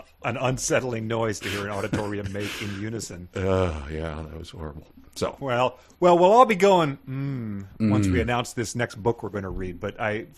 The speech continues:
Speaker 1: have some stuff. Uh, I get, I'll go as far as to call it a shocking revelation,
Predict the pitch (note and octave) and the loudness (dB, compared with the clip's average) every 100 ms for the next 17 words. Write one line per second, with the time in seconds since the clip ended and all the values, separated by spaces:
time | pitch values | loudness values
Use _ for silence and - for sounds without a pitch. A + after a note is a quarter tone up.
0 | - C3+ E3 C3 A2 C#3+ C3+ - _ - | -6 -2 -2 -4 -4 2 2 0 _ -20
1 | _ _ - A#2+ A2+ A#2 A#2+ - - - | _ _ -2 0 2 0 -4 -12 -20 -20
2 | - _ _ - A#2 B2 - - - B2 | -20 _ _ -16 -10 -10 -10 -18 -14 -8
3 | B2+ F#3 F#3+ A#2 - A2 G#2 G#2+ A2 G2 | -2 2 2 0 -2 -2 -2 -4 -4 -2
4 | F#2+ F#2 B2 F#2+ G#2 G2+ F#2+ G2 F#2 F#2 | -4 -2 -2 -2 -6 -6 -6 -6 -8 -8
5 | A2+ C#3 | -12 -12